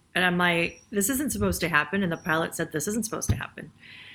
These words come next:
And, um, so there was still some control over the plane,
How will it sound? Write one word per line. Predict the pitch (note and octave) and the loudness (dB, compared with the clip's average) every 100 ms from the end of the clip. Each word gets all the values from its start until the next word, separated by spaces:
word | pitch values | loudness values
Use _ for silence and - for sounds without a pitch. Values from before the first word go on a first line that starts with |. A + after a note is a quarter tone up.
| - - - - _ _ _ - | -18 -20 -20 -20 _ _ _ -2
And, | G#3+ G#3 G#3 | 2 4 6
um, | G#3 G3+ G3 F#3+ G3 | 6 6 6 2 0
so | - - G#3+ G3+ F#3+ | 2 6 8 6 6
there | G#3 | 6
was | G#3+ | 6
still | A3 A#3 G#3+ | 6 4 4
some | - G#3 G#3 | 6 6 6
control | G#3 G3 G3 F#3 | 2 2 4 4
over | F3 | 2
the | |
plane, | F3+ G3+ G3 F3+ F3 F#3 | 0 4 4 6 4 2